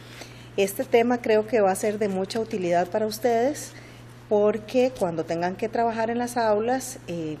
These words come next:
eh, les ayudará mucho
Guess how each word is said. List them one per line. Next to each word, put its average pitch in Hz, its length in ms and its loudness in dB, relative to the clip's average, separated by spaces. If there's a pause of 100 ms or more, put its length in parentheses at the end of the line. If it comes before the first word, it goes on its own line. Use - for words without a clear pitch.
(580)
eh, 175 240 -2
les 170 320 -4
ayudará 170 520 0
mucho 233 500 -2